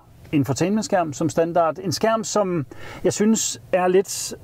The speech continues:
langsom på kommandoen, og så ser grafikken ikke specielt godt ud. Hvorfor gør I ikke bare som jeres ærkerivaler Peugeot over hos Renault og bruger Google Automotive,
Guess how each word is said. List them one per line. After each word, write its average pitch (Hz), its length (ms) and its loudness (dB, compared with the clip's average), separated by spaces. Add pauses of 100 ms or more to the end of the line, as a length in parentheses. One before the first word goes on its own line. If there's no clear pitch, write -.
langsom 156 500 0
på 151 120 -4
kommandoen, 143 520 2
og 113 60 -2
så 151 120 -4
ser 160 160 0
grafikken 135 440 0
ikke 120 120 0
specielt 123 360 -2
godt 107 180 0
ud. 131 120 0 (280)
Hvorfor 147 560 2 (180)
gør 147 160 4
I 139 120 0
ikke 120 120 -4
bare 120 160 2
som 127 160 -2
jeres 110 300 0
ærkerivaler 120 760 0 (180)
Peugeot 107 300 -2 (200)
over 117 240 0
hos 117 200 -4
Renault 107 260 -2 (240)
og - 120 0
bruger 135 240 2
Google 175 360 2
Automotive, 143 540 2